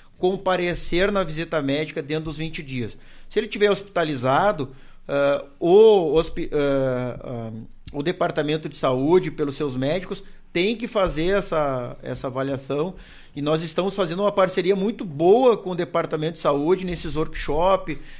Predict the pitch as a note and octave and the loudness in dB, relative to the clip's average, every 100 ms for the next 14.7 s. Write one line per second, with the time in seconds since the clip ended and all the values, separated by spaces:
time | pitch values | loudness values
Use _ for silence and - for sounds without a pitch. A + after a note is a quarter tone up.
0 | - D#3+ F3 F3+ C#3+ E3+ G#3 A3 G#3+ F#3+ | -8 -4 2 2 4 6 6 4 0 0
1 | F#3 F#3 D#3 D#3+ D3 E3 G#3+ G#3 F3+ - | 0 -4 -4 -4 -2 -2 -2 -4 -8 -4
2 | C#3+ C3 C#3+ F3+ G#3+ - - - - - | -2 0 0 0 -6 -12 -20 -20 -20 -20
3 | - - D#3 D#3 C#3 C3+ - - D#3 E3 | -20 -6 0 2 2 -2 -14 -10 -6 -4
4 | - F#3 D#3+ C#3 C#3 E3+ E3+ G#3 F3 E3 | 0 0 0 -2 -2 -4 -2 -2 -2 -6
5 | - D#3 C#3+ D3+ - D#3 D#3 C3 B2+ F3 | -6 -4 -4 -4 -6 -6 -6 -8 -6 -4
6 | E3+ D#3 E3 - D#3 D#3 E3 D#3 D#3+ C#3 | -6 -6 -6 -4 -4 -4 -4 -4 -2 -4
7 | - - E3+ D#3+ B2+ - - - - D#3+ | -4 -6 -2 -2 -4 -8 -20 -20 -8 0
8 | F#3 A#3 A#3 D3+ D#3+ F3 F#3 - E3 D#3 | 2 2 0 -4 -2 0 -2 -6 -8 -4
9 | D3+ - E3 F3 D#3 D#3 - - C#3 C3+ | -4 -4 -6 -4 -2 -2 -4 -10 -8 -4
10 | C3 C3+ C3+ C#3 C#3 D#3+ A#2+ - - - | -4 -4 -6 -6 -6 -6 -6 -8 -16 -20
11 | - - - E3 G#3+ A#3+ A3 - G3+ G3 | -20 -18 -6 0 2 2 -2 0 0 2
12 | F#3 F3+ D3+ D#3 - D3+ C3+ D#3 C3 A2+ | 0 -4 -4 -4 -4 -8 -6 -2 -2 -2
13 | E3 G3+ C#3+ C3+ - - F3 G3+ G#3+ F3 | -2 -2 -4 -14 -8 2 6 6 4 0
14 | D#3+ C#3 B2 C3+ E3 F#3 | 0 2 4 4 4 2